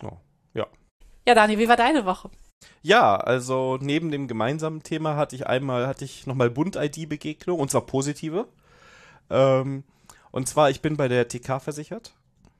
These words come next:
Speaker 1: Und das Interessante war, ich hab das schon über Wochen, ähm, beobachtet bei meiner Schwiegermutter, dass meine Frau da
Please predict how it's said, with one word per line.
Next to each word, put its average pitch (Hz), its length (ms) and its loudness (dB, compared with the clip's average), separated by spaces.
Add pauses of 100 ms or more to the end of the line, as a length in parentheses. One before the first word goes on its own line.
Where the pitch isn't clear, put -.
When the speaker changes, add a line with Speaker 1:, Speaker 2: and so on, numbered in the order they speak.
(360)
Speaker 1:
Und 127 140 -4
das 131 140 0
Interessante 143 560 2
war, 131 100 4
ich 139 140 -2
hab - 100 -6
das 143 140 -6
schon 139 160 -6
über 120 180 -4
Wochen, 147 400 -2 (140)
ähm, 123 760 -4 (520)
beobachtet 151 600 0
bei 120 80 2
meiner 110 260 2
Schwiegermutter, 156 600 -2
dass 123 160 -8
meine 107 180 -6
Frau 120 380 -2
da 110 480 0